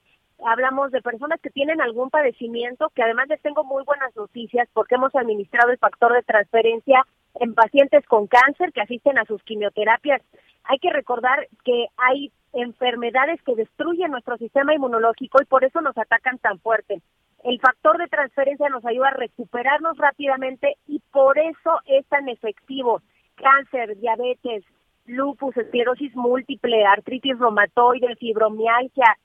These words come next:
hipertensión, problemas cardiovasculares, las enfermedades respiratorias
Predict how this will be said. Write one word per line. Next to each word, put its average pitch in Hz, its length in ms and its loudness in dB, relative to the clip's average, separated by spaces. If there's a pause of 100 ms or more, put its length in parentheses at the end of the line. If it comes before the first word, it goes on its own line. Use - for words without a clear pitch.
(300)
hipertensión, 254 1120 -2
problemas 254 500 -2
cardiovasculares, 226 1080 0 (340)
las 233 200 -4
enfermedades 262 640 0
respiratorias 269 920 0